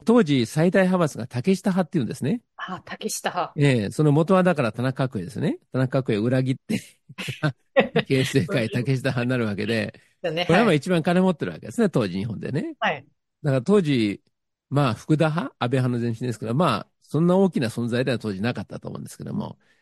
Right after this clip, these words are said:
Speaker 1: まあ竹下派が一番大きくて、これを、あのー、率いてたのが金丸信だったんですね。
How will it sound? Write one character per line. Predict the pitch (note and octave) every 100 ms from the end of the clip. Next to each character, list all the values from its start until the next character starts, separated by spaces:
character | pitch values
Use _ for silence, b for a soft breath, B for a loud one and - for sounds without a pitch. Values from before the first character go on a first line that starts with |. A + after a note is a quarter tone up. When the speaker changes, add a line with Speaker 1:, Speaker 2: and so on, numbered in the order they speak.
| _ _ _
Speaker 1:
ま | D#3 C3
あ |
竹 | - B2 C#3+
下 | -
派 | C3 B2
が |
一 | A#2 G#2+
番 | G#2+
大 | A2
き | G#2 G#2
く |
て、 | - G#2
こ | - F3+
れ | G#3+
を、 | A3 G#3+ - _ _ _ _ _
あ | -
の | D#3 D#3 D3+ D3+ D3+ D3+
ー、 |
率 | C3 -
い | F3
て | F3
た | G3
の | G3
が | D#3 G#2+ -
金 | - B2+ C3
丸 | B2+ A#2
信 | - A2
だ | E2+
っ |
た | - -
ん |
で | _
す |
ね。 | D3